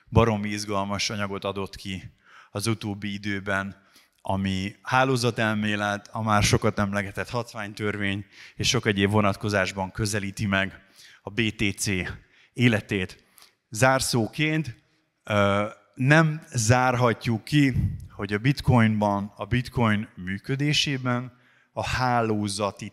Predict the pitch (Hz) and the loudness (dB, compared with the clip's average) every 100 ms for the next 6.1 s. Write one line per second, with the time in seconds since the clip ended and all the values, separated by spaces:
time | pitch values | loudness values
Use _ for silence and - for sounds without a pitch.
0 | - 123 107 107 104 98 117 101 110 98 | -4 2 4 2 -4 -6 -8 -10 -12 -12
1 | 101 98 104 131 143 123 117 113 107 107 | -8 -6 -6 -2 -2 0 -2 -2 -4 -6
2 | - _ - - - - 110 131 123 117 | -12 _ -20 -20 -20 -10 0 2 2 -2
3 | 123 143 147 123 113 95 123 104 - 110 | 0 2 4 4 2 2 4 4 4 4
4 | 101 98 101 98 92 90 - _ _ - | 4 4 0 -2 -4 -10 -18 _ _ 0
5 | 120 143 131 - 127 117 113 131 110 101 | 2 2 -2 0 0 0 -2 0 0 -2